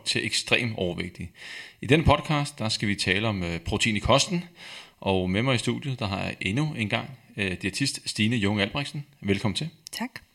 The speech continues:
Speaker 1: Og, øh, inden vi sådan går til sagen, så vil jeg lige ridse op, hvad er det, øh, podcasten, den skal igennem.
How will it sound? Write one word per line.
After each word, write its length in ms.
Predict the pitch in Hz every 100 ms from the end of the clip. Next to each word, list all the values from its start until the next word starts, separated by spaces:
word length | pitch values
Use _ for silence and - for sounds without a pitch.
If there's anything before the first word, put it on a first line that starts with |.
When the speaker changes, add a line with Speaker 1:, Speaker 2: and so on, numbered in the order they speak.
| - - - - - - -
Speaker 1:
Og, 380 | - 101 101 101
øh, 380 | 98 98 95 95
inden 180 | 117 143
vi 160 | 131 104
sådan 340 | - 110 110
går 100 | 107
til 120 | 98
sagen, 280 | 123 123 135
så 160 | - 117
vil 80 | 101
jeg 100 | 101
lige 140 | 107
ridse 240 | 104 98
op, 160 | 110 -
hvad 100 | 98
er 100 | 95
det, 140 | 123 113 -
øh, 360 | 107 92 90 87
podcasten, 600 | 117 110 135 113 - 110
den 120 | 110 -
skal 180 | -
igennem. 320 | 92 123 160